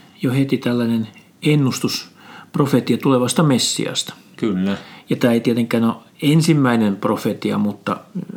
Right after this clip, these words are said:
Speaker 1: ensimmäinenhän on siellä jo ihan Raamatun alkulehdillä, mutta tässä selvästi ennustetaan, että Messias tulee. Ja se tulee nimenomaan tämän kansan i-, kautta.
Speaker 2: Ihan totta. Ja hypätään sen verran vielä,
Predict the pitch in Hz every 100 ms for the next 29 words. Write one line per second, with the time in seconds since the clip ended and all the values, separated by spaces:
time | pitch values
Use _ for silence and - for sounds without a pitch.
0 | - 123 113 120 110 110 110 110 101 110
1 | 110 110 110 101 - - - - - -
2 | - 127 117 113 131 123 127 131 131 107
3 | 95 - - 120 131 - - 120 104 -
4 | - - _ - 143 131 - 104 - 107
5 | - 120 123 - 113 - - 117 92 -
6 | 131 131 135 131 123 131 120 120 113 104
7 | - 127 104 92 - - - - - 123
8 | 104 - 98 - _ _ _ - - -
9 | - - - _ - - - - - -
10 | 117 113 113 - - - 117 101 - -
11 | - - 107 107 104 92 113 - - 101
12 | - - - - 107 - - 113 107 139
13 | 165 180 - 131 123 139 117 110 98 113
14 | 104 101